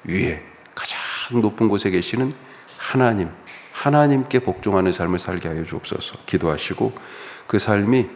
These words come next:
이 세상 속에 어떤 거대한 힘들,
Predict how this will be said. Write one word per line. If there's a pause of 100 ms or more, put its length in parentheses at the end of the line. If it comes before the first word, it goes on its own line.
(460)
이
세상 (440)
속에 (100)
어떤
거대한
힘들,